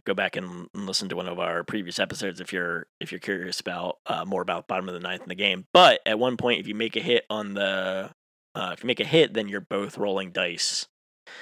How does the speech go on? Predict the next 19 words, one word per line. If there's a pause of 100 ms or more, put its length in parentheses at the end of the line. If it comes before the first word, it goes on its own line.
(240)
um,
at
the
same
time.
And
that's
another
thing
that,
like,
in
person
is
a
lot
more
exciting
than,